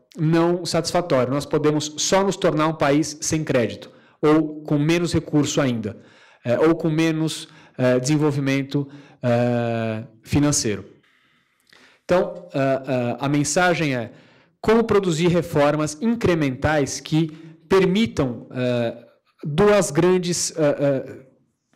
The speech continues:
do-, dois grandes caminhos virtuosos aqui, né? De um lado, como evitar que bancos públicos predem, né,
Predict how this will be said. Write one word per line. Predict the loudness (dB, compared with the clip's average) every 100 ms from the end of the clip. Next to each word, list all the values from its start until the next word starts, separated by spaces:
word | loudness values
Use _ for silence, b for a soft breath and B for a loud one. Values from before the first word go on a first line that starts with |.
| _ -12
do-, | -2 2 2
dois | 4 2 4
grandes | 0 0
caminhos | -2 0 2 0 2
virtuosos | 0 2 4 4 2 0
aqui, | -2 -2 -6 -8 -4
né? | -4 -4 B B B 0
De | 2
um |
lado, | 4 2 0
como | 2 2
evitar | 2 0 0 0
que | 2 0 0
bancos | 0 0 0 -2 -2
públicos | 0 0 0 -4 -6 -10 -16 _
predem, | 2 4 4 2 -2 -6 -16 _
né, | -4 -4